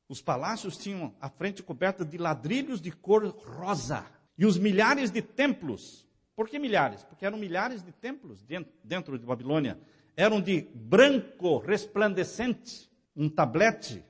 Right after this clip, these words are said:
cuneiforme do tempo de Nabucodonosor encontrado nas escavações de Babilônia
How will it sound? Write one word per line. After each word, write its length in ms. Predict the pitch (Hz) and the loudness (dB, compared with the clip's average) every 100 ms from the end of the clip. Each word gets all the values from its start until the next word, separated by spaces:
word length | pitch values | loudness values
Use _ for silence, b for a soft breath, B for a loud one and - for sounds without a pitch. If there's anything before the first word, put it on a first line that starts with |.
| _ _ _ | _ _ _
cuneiforme 640 | 196 190 123 175 202 170 | 2 2 2 4 4 2
do 140 | 147 139 | -4 0
tempo 260 | 214 208 | -2 0
de 100 | 160 | 0
Nabucodonosor 760 | 165 160 254 208 175 143 180 202 | 2 2 0 -2 -2 0 0 -2
encontrado 600 | 165 151 127 175 196 143 | -4 -6 -2 -2 -2 -4
nas 380 | 117 - - _ _ - | -10 -10 -18 _ _ -20
escavações 600 | 110 - 147 127 175 165 | -14 -4 -4 -4 -6 -8
de 80 | 135 | -4
Babilônia 540 | 131 127 175 247 | -6 -4 -4 -4